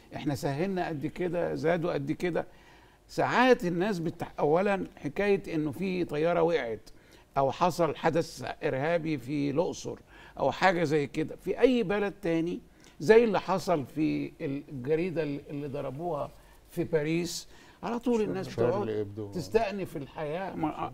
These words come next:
Speaker 1: مرة أخرى وتخلي عجلة الحياة بت-، ب-، بتدور. إحنا عندنا نبقى نحط زي ما بنكون خلقنا شماعة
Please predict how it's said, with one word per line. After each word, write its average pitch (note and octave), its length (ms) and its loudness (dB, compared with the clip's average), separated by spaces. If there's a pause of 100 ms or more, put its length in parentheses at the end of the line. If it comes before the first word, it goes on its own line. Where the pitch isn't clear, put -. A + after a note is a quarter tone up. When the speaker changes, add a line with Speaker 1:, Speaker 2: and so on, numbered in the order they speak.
Speaker 1:
مرة D3+ 440 0
أخرى D#3+ 260 -4 (400)
وتخلي G3+ 520 -2
عجلة E3 460 -2
الحياة D#3+ 420 0
بت-، D#3+ 320 -4
ب-، C#3+ 300 -4
بتدور. D#3 460 -4 (600)
إحنا A#3+ 220 4
عندنا G#3+ 580 0 (140)
نبقى D#3 320 0
نحط G#3 400 -4
زي E3 380 2
ما D#3 120 2
بنكون D#3 300 -2
خلقنا F3 420 0
شماعة G3 600 -2